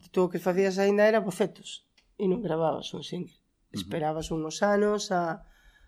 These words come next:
Speaker 1: a ter... a, non, eu creo que agora xa non hai ese proceso, que por outro lado tamén é moi experimental, moi, moi de darte, non? Como a música experimental fago e, e punto. Pero, entón agora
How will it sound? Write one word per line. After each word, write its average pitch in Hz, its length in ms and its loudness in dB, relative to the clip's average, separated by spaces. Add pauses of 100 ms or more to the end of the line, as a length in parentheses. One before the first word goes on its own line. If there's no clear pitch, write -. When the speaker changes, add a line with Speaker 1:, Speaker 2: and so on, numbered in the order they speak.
Speaker 1:
a 170 80 -4
ter... 196 240 4
a, 202 80 2 (480)
non, 208 240 8 (300)
eu 190 180 4
creo 196 160 2
que 196 80 2
agora 208 160 0
xa 220 140 -2
non 196 180 -2
hai 180 80 0
ese 175 160 -8
proceso, 180 640 -6 (220)
que 170 100 -10
por 185 160 2
outro 185 240 -2
lado 233 320 8
tamén 247 320 2
é 185 80 0
moi 196 160 -2
experimental, 180 800 0
moi, 190 320 -4 (440)
moi 214 200 4
de 180 160 2
darte, 202 480 4
non? 190 240 0
Como 185 240 0
a 190 80 4
música 208 300 -2
experimental 180 580 0
fago 226 560 10
e, 190 480 -6
e 196 160 -6
punto. 190 440 -8 (920)
Pero, 214 240 6
entón 208 400 4
agora 220 340 4